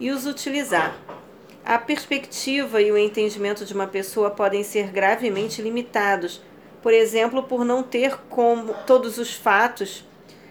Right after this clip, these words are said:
é, ou por estar cega devido a preconceitos,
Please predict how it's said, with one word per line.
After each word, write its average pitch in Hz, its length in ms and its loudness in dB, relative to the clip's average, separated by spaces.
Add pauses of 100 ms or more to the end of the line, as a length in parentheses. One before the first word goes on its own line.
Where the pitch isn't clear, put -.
(260)
é, 208 260 2
ou 247 260 8
por 240 200 0
estar 226 380 2
cega 226 560 2
devido 196 460 2
a 208 40 4
preconceitos, 202 1040 -4